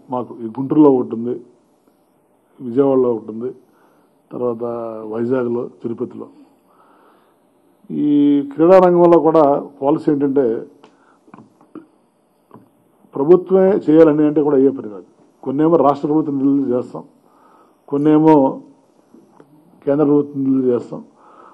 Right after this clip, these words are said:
కొన్నేమో పబ్లిక్ ప్రైవేట్ పార్ట్నర్‌షిప్ తోటి.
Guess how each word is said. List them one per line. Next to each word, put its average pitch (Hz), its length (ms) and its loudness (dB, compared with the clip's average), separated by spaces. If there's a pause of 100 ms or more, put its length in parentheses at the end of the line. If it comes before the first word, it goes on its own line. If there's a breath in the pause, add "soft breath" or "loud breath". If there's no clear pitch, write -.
(160)
కొన్నేమో 151 420 4 (2250)
పబ్లిక్ 135 260 0
ప్రైవేట్ 131 260 0
పార్ట్నర్‌షిప్ 101 460 -16
తోటి. - 200 -20